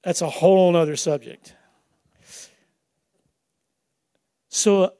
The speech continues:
in a marriage, if one of them is unbelieving, the other, though the, he is made, she is made holy by the faith of the believing one. And the children are holy simply by the faith of one, either the husband or the wife,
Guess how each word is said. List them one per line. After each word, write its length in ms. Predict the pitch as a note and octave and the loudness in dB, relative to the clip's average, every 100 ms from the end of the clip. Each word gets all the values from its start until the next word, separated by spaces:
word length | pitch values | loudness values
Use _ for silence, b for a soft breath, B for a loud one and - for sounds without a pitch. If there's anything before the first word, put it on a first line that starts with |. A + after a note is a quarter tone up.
| _ _ - | _ _ -8
in 160 | F#3+ | -6
a 40 | G3 | -4
marriage, 600 | F#3+ A#3+ D#3 D3 E3 - | -2 -4 -4 -10 -14 -10
if 160 | D#3+ D#3+ | -10 -6
one 240 | F#3+ A#3+ | -2 -2
of 100 | A#3 | -2
them 160 | A#3 G#3 | -4 -4
is 140 | E3+ | -6
unbelieving, 640 | F3+ E3 D#3+ D#3 D3 D#3+ | -8 -8 -10 -10 -10 -12
the 120 | D#3+ | -12
other, 400 | F3 G#3 A#3 G#3+ - _ _ _ _ _ _ - | -12 -8 -8 -10 -16 _ _ _ _ _ _ -16
though 340 | D#3 E3 F3+ - | -4 -2 -2 -8
the, 180 | D3 D#3 - - | -16 -16 -16 -16
he 220 | - G#3 | -4 -2
is 160 | A3 G#3 | 0 -2
made, 320 | F3 F3+ D3+ | -2 -2 -2
she 240 | - A3+ | -4 -2
is 140 | G#3+ E3 | -4 -6
made 240 | D#3+ D#3 | -8 -8
holy 480 | D#3 G#3 G#3 D#3 D3 b b | -2 -2 -2 -6 -12 b b
by 100 | D#3+ | -6
the 140 | D#3 D3 | -6 -8
faith 600 | - G3+ F3+ D#3 - _ _ _ _ _ _ - | -8 -6 -6 -8 -16 _ _ _ _ _ _ -12
of 180 | D3+ | -12
the 100 | C#3+ | -12
believing 480 | C#3 D3+ G3 F#3 C#3+ | -12 -10 -10 -12 -16
one. 200 | C3+ B2+ b b b | -18 -20 b b b
And 480 | G3+ A#3+ A3 F3 E3+ _ _ _ _ _ _ _ _ | -8 -6 -6 -10 -18 _ _ _ _ _ _ _ _
the 80 | F3+ | -10
children 680 | - A3 D#4 D#4+ B3 D3 - | -8 -4 -4 -2 -4 -4 -10
are 140 | D3+ | -16
holy 640 | C3+ C#3 C3 C3 C3+ F3 _ _ | -14 -14 -14 -14 -18 -20 _ _
simply 360 | - - B3+ C4 | -8 -6 -6 -6
by 140 | A#3 | -8
the 120 | A3 G#3+ | -12 -14
faith 380 | - F#3+ F#3+ | -12 -10 -10
of 180 | - D#3+ | -12 -14
one, 400 | E3 F#3 G3 G3 | -12 -10 -8 -8
either 220 | B3 D#3+ D3 | -8 -8 -10
the 140 | D3+ | -10
husband 340 | F3+ F3 F#3+ | -10 -8 -12
or 60 | G3+ | -14
the 80 | G3 | -14
wife, 340 | E3+ D#3 D#3 | -12 -12 -14